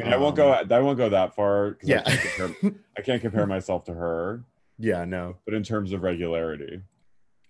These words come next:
Speaker 2: Do you know she got her part on Pose as the
Speaker 1: Mm-hmm.
Speaker 2: nurse because she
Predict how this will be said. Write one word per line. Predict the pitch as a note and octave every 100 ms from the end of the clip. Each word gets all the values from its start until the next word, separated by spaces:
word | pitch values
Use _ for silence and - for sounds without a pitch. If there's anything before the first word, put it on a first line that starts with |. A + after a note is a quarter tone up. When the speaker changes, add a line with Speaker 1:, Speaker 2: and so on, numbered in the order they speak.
| _ -
Speaker 2:
Do | - - - - - _ _ _ B3+
you |
know | A3+
she | F#3 G#3+
got | E3
her | D3
part | - A#2+ A#2+
on | - A2
Pose | G2 G2+ F#2+ G2+ G2 - - - -
as | C#3 A#2+
the |
Speaker 1:
Mm-hmm. | G#2+
Speaker 2:
nurse | G#2 G2+ G2 -
because | A2+ A2+ G2+
she | - A2+ G#2 G2+ G2 F#2+ F2+